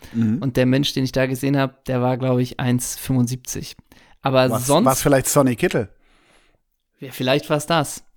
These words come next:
Speaker 2: Aber das hat mir doch mal ein Freund erzählt in München, dass er Familie Robben gesehen hat. Woran hat er sie erkannt? Alle Adidas-Trainingsanzug. Alle.
Speaker 1: <laughs> Das ist geil, ja.
Speaker 2: Alle. Und alle in anderen Farben. Also so fünfmal. Ja,
Speaker 1: So
Speaker 2: Familie
Speaker 1: wie die Royal
Speaker 2: Robben.
Speaker 1: Tenenbaums, ne?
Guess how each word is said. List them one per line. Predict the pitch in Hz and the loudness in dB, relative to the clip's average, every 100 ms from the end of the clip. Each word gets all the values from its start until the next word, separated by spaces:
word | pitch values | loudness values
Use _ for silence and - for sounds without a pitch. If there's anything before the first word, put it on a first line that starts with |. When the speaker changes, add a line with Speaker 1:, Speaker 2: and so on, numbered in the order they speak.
| - - - | -20 -8 0
Speaker 2:
Aber | 127 | 2
das | 131 | 2
hat | 143 170 | 0 0
mir | |
doch | 151 | 0
mal | 147 | 2
ein | 135 | 0
Freund | - 139 180 | 0 0 0
erzählt | 131 127 123 | 0 -2 0
in | |
München, | 123 160 - 117 | 0 0 -2 -2
dass | 127 | -2
er | 131 | -6
Familie | - 127 131 131 | -4 -2 0 -2
Robben | 131 160 147 | 0 0 0
gesehen | 127 120 120 131 | 0 0 0 -2
hat. | 120 | -2
Woran | 127 127 | 0 0
hat | 127 | 0
er | 127 | 0
sie | 123 | -2
erkannt? | 127 - 131 147 - | -4 -2 -2 -2 -2
Alle | 143 - | 0 2
Adidas-Trainingsanzug. | 151 143 131 - 123 123 127 - - - - - | 2 0 -2 -2 -2 0 0 -4 -6 -8 -6 0
Alle. | 139 135 | 2 2
Speaker 1:
<laughs> | 110 | -2
Das | - - | -8 -12
ist | - | -10
geil, | 131 110 110 _ 117 | -12 -12 -16 _ -16
ja. | 117 110 | -6 0
Speaker 2:
Alle. | 143 131 - | 2 2 0
Und | 135 - | 0 2
alle | 190 | 4
in | 180 | 4
anderen | 127 160 143 | 2 2 0
Farben. | - 156 139 113 - | 0 2 2 0 0
Also | 139 135 | -2 -2
so | 139 | -4
fünfmal. | 139 190 220 - 147 151 165 180 - - - - - - _ - | -2 0 0 2 0 2 2 0 -6 -18 -20 -20 -20 -20 _ -2
Ja, | 131 127 101 - - | 0 2 0 -2 -2
Speaker 1:
So | - | 2
Speaker 2:
Familie | 127 | 6
Speaker 1:
wie | 143 143 | 8 10
die | |
Royal | 139 139 | 10 8
Speaker 2:
Robben. | 135 | 6
Speaker 1:
Tenenbaums, | 165 185 135 120 120 127 | 4 6 6 6 4 2
ne? | 131 123 | -2 -2